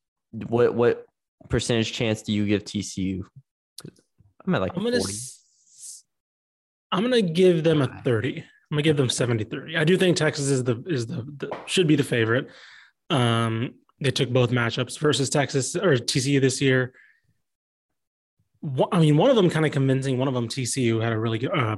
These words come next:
Speaker 2: Mike Miles had a pretty good game and, and kind of kept them in it. But I, yeah, I, I, I like, I think I like what I see more from Texas recently. T C U, they, you know, they pushed Kansas, but, or,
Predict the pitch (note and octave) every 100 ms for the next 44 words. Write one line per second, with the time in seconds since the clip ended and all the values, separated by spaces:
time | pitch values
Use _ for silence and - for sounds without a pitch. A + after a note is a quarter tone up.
0 | D#3 D#3 B2 A#2+ A#2 A#2+ A2+ A#2+ A#2 A2+
1 | A2+ A2+ A2+ E3 B2+ B2 - - D3 D3
2 | - _ - C#3+ C3 A#2+ B2+ - - -
3 | - _ _ _ _ _ _ _ _ _
4 | - - D3+ D3+ G3+ F3+ - D3+ E3 F3
5 | F3 D#3 - - D3 D3 C#3+ G3 G3+ D#3+
6 | G3+ A3 F#3 F3+ F3 D3 - C#3+ C3+ C3+
7 | A#2 - A2+ - C3+ E3 D#3 - C#3 D3+
8 | - D#3 E3+ D3+ D3 C#3+ - - _ _
9 | _ _ _ _ - C3 A#2+ C3+ E3 C#3
10 | A2+ A2+ D#3 - C3 B2 A2+ - A2 B2+
11 | G3